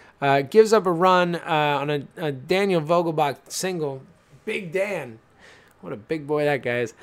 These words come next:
Uh, single, scores a run, then ends up loading the bases, but able to work his way out of that jam, and then Nola would tighten up,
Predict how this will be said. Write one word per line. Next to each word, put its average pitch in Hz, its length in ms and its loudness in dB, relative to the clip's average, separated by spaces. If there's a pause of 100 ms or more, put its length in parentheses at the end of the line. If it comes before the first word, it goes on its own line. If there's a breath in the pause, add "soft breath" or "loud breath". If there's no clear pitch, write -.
(220 soft breath)
Uh, 151 320 6
single, 202 400 2
scores 190 260 2
a 180 40 -2
run, 185 180 0
then 170 100 2
ends 175 240 -2
up 156 140 -2
loading 196 460 6
the 156 60 0
bases, 165 600 -2
but 131 140 -6
able 170 280 -4
to 156 80 -2
work 175 440 -2
his 170 260 -2
way 156 260 0
out 165 280 2
of 156 100 0
that 156 240 0
jam, 160 340 -2
and 147 140 -2
then 156 180 -2
Nola 160 300 0
would 131 240 -4
tighten 165 400 0
up, 147 260 -2